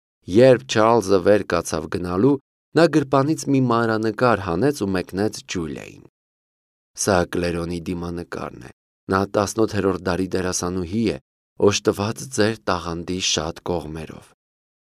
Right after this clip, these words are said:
Ջուլիան զննեց պուդրայած մազերով շրջանակված գեղեցիկ ու խելացի դեմքը և փորձեց գուշակել, արդյոք դիմանկարը երիզող քարերը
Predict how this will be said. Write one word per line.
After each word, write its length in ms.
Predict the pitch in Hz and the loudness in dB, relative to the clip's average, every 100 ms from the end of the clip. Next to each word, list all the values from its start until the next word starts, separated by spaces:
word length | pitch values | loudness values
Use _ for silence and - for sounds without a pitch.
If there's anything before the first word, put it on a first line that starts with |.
| _ - | _ 6
Ջուլիան 360 | 151 175 175 | 8 8 6
զննեց 560 | 156 127 131 131 143 - | 4 2 2 4 2 2
պուդրայած 560 | - 82 85 87 98 95 | 0 0 2 2 0 0
մազերով 480 | 87 82 85 87 92 | -2 -2 0 0 -2
շրջանակված 1000 | - 82 87 82 87 85 92 123 - - | -4 -6 -6 -6 -6 -2 2 2 0 -10
գեղեցիկ 520 | 95 104 104 110 131 131 | 0 2 2 0 -2 -2
ու 120 | 95 | -4
խելացի 500 | 85 80 82 - 78 | -2 -4 -4 -6 -6
դեմքը 480 | 73 123 139 131 131 - _ _ - | 0 0 0 -2 -2 -4 _ _ 2
և 140 | 139 | 2
փորձեց 460 | 135 147 147 160 147 | 4 2 4 2 0
գուշակել, 580 | 120 117 107 104 87 80 | 0 2 2 2 0 -2
արդյոք 340 | 82 - 101 | -4 0 0
դիմանկարը 680 | 95 92 98 101 - 120 110 | 2 0 2 0 0 2 2
երիզող 560 | 92 92 92 90 104 - | 2 0 2 2 2 0
քարերը 420 | 98 98 104 | -2 0 2